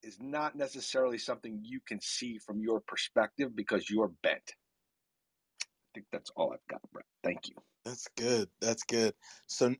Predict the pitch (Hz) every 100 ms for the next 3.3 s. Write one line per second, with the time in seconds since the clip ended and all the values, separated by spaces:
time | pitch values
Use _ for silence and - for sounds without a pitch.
0 | - - 135 - 120 123 135 131 131 113
1 | 117 98 110 - 113 110 110 - 113 113
2 | 101 104 101 - 104 101 98 95 95 98
3 | 113 110